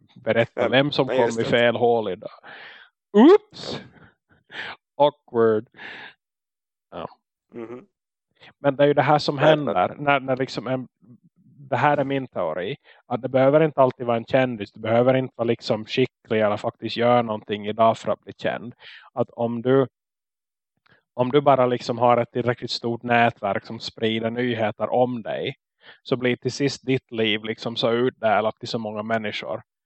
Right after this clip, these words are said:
Speaker 1: att du får, du förlorar liksom den här statusen som privatperson. Att du blir liksom en nyhet och liksom allting som du gör måste liksom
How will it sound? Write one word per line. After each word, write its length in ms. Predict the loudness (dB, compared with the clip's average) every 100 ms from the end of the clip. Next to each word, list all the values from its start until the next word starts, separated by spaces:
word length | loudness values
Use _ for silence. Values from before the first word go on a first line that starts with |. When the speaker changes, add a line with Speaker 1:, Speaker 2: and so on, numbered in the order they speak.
| _
Speaker 1:
att 140 | -6 -6
du 60 |
får, 400 | -2 4 4 4 -2 -10
du 100 | -8
förlorar 540 | -2 2 2 4 2
liksom 280 | 0 -4 -10
den 160 | -8
här 80 | -8
statusen 720 | -8 -2 0 0 -4 -6 -6 -6
som 220 | -8 -8
privatperson. 1000 | -4 2 2 2 -2 -12 -10 -12 -14 -20 _ _ _ _ -10
Att 140 | -8
du 80 | -6
blir 300 | 0 2 2
liksom 560 | 0 -4 -6 -6 -6 -14 _ _ _ _ _ _ _ _ _
en 200 | -6 -4
nyhet 840 | -4 -4 -2 0 2 0 -4 -18 _ _ -8
och 100 | -6
liksom 260 | -6 -8 -4
allting 480 | -4 -4 -8 -10
som 220 | -8 -8 -6
du 80 | -4
gör 380 | 0 2 2
måste 360 | 0 -6 -8 -8
liksom 480 | -10 -8 -8 -8